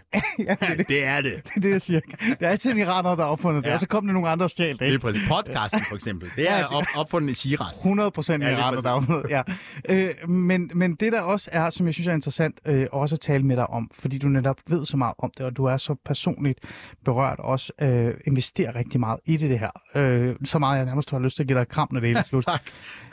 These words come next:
Speaker 1: Det er, lad os nu sige, at scenariet udspiller sig. Øh, og mullaherne forsvinder. Eller de ryger i hvert fald ud. Og folket, øh,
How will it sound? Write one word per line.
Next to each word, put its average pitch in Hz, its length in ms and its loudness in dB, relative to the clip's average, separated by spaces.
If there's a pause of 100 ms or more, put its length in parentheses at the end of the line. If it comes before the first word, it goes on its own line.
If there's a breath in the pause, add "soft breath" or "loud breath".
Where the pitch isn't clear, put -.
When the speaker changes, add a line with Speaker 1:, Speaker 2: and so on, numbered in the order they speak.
(200 loud breath)
Speaker 1:
Det 180 120 4
er, 160 120 2 (600)
lad 175 140 4
os - 160 0
nu 220 100 4
sige, 208 200 0
at 214 80 2
scenariet 175 600 2
udspiller 120 440 -2
sig. - 140 -18 (880)
Øh, 151 280 2 (460)
og 156 280 2 (380)
mullaherne 165 360 2
forsvinder. 120 280 -10 (360)
Eller 113 120 -8
de 113 100 -6
ryger 123 160 0
i 120 40 0
hvert 110 100 -2
fald - 140 -10
ud. 120 60 -14 (640 loud breath)
Og 135 220 2
folket, 131 540 0 (200)
øh, 117 360 2